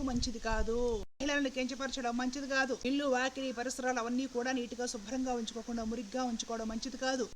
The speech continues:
ఈ రోజు డబ్బు ఉంది జరుగుతుంది కదా అని అవసరానికి మించి విపరీతంగా వస్తువులు అవన్నీ పోగేసి ఇల్లు నింపుకొని కనీసం పేదవాడి వైపు కన్నెత్తి చూడకుండా ఉండటం, ముద్ద పెట్టకుండా ఉండటం కూడా మంచిది కాదు. ఇలాంటి లక్షణాలు ఎవరిళ్ళల్లో ఉంటాయో అలాంటి ఈ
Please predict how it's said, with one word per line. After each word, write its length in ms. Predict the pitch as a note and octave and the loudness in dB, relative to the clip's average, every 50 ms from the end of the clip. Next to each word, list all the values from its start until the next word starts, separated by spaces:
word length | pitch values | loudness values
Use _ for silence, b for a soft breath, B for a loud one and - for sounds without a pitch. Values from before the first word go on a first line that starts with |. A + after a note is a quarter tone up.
| - - | -4 2
ఈ 80 | A#3 B3 C4+ | 4 4 4
రోజు 160 | C#4+ D#4 C#4+ B3+ B3+ | 4 2 2 2 2
డబ్బు 200 | B3+ B3 A3+ A#3+ D4 | 0 0 -2 -2 0
ఉంది 160 | D4 C#4 D4 | 2 2 2
జరుగుతుంది 420 | A#3+ C4+ B3+ C4+ C4 - C4+ C4 C4 | 2 2 0 0 0 0 0 0 2
కదా 220 | B3+ A#3+ B3 B3 | 0 0 2 2
అని 160 | B3 C4 C4+ | 2 2 2
అవసరానికి 600 | B3 A#3 B3+ C4 - D4 C4 B3+ B3+ B3 A3+ - A#3 | 2 2 0 0 0 0 0 0 0 0 0 -2 -2
మించి 380 | B3 B3+ C#4 C#4 - - D4+ C#4 B3 A#3 | 0 2 2 2 2 2 2 2 0 0
విపరీతంగా 500 | G#3 A#3+ B3+ C#4 C4 B3+ C#4 B3+ B3 A#3 | -2 0 -2 -2 0 0 -2 0 0 0
వస్తువులు 420 | A3 A3+ A#3 - - C#4 B3 A3 G#3+ | -2 -2 -4 -4 -2 -2 -2 0 0
అవన్నీ 260 | A3+ A#3+ B3+ C4+ C#4+ - - A3+ | 0 0 0 0 0 0 0 -2
పోగేసి 420 | A#3 B3+ B3 C#4+ C#4+ C#4+ C4 - B3 | -2 -2 0 -2 -2 -2 0 -2 0
ఇల్లు 140 | A#3 B3 C#4 | 0 0 2
నింపుకొని 560 | C#4+ C#4+ C#4+ - D4+ C#4 E4 E4+ F4 F#4+ E4+ A#3+ B B B B B B - | 2 2 0 -2 0 2 4 4 6 4 2 0 B B B B B B 0
కనీసం 340 | C4+ D4 D4+ D4 - D4 B3+ - | 2 2 2 2 0 -2 0 2
పేదవాడి 420 | C4 C4+ C#4+ C4+ C#4+ D4 C#4 C#4 | 2 2 4 4 2 2 2 2
వైపు 200 | C4+ B3+ B3 C4 - - | 0 0 -2 -4 -6 -2
కన్నెత్తి 340 | C4 C4 C#4 D4 C#4 - C4 - | 0 2 2 2 2 0 -2 0
చూడకుండా 380 | C4+ B3 B3 - B3+ B3 B3 A#3+ B3 | 0 0 0 0 -2 -2 0 0 -2
ఉండటం, 200 | A#3+ - C4 B3+ A#3+ | -2 -2 -2 -2 -2
ముద్ద 160 | A#3 A#3+ G#3+ C4 B3+ | -2 0 2 2 2
పెట్టకుండా 420 | B3 A#3+ C4 B3+ B3+ A#3+ A#3 A#3 A#3 | 4 2 0 0 -2 0 0 0 0
ఉండటం 260 | A3+ A3 G#3+ A3+ G#3 | 0 -2 -4 -6 -2
కూడా 180 | G#3+ A3+ A3+ A3 A3 | 0 0 0 0 -2
మంచిది 260 | G#3+ G#3 - A#3 - - | -2 -4 -6 -6 -6 -6
కాదు. 160 | G#3 F#3+ F#3 - - | -6 -6 -6 -2 0
ఇలాంటి 220 | C4+ C#4+ C#4+ C4+ B3 | 2 2 4 2 2
లక్షణాలు 540 | A#3 A#3+ - - - - C#4 C#4 C4+ C4 | 0 -2 -2 -2 0 2 4 4 4 4
ఎవరిళ్ళల్లో 460 | B3 A#3+ B3+ B3+ B3+ B3 A#3+ A#3+ A3+ A3+ | 2 2 2 2 2 0 0 0 0 0
ఉంటాయో 480 | A#3 A3+ A#3+ A3 A3 A3+ A#3 A#3+ C4 D4 F#4 G4+ - B B B B B - | 0 0 -2 -2 -2 0 0 2 4 4 4 2 0 B B B B B 2
అలాంటి 360 | A3+ B3 C4 C#4 C#4+ C#4 A#3+ A#3 A3+ B3 | 4 4 6 6 4 4 2 0 -2 0
ఈ 40 | C#4 | 2